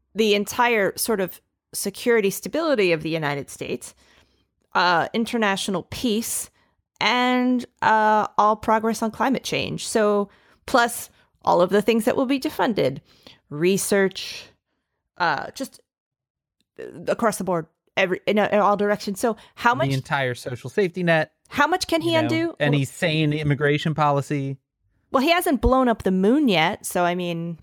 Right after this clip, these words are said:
Speaker 1: but give it a month. So the short answer was, uh,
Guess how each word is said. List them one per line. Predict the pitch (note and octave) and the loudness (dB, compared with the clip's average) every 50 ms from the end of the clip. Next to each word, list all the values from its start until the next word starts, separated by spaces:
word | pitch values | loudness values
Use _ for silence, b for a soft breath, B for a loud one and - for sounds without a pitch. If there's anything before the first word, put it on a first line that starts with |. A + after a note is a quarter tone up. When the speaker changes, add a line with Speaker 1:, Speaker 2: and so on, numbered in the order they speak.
| _ _ _ _ _ _ _ _ _ _ _ _ _ _ _ _ _ _ _ | _ _ _ _ _ _ _ _ _ _ _ _ _ _ _ _ _ _ _
Speaker 1:
but | - G3 F#3 | -10 -6 0
give | - A3 B3+ | 0 0 2
it | C#4 A#3+ | 2 0
a | D3+ C#3+ | -2 -2
month. | D3 D3+ E3+ F#3+ - - - - | -2 -4 -6 -6 -10 -12 -8 -8
So | B3+ - - C#4 C4+ C4 B3 G#3 - _ _ _ _ - _ _ G#3+ _ _ _ _ - | -6 0 2 4 4 4 4 2 -2 _ _ _ _ -20 _ _ -20 _ _ _ _ -2
the | - G3+ | -2 -2
short | G3+ - - A#3+ A#3 A#3 | -2 0 0 0 2 2
answer | A#3 A#3 A#3 - C4 A3+ | 0 0 -2 -2 0 2
was, | G#3+ G#3+ G#3+ G#3 - b b b b b b b b b b _ _ _ _ _ _ _ _ _ _ _ _ _ _ _ - - | 2 2 2 0 -6 b b b b b b b b b b _ _ _ _ _ _ _ _ _ _ _ _ _ _ _ -10 -2
uh, | - G3 F#3+ F#3+ F#3 F3 F3 E3 | 0 2 2 4 2 2 0 0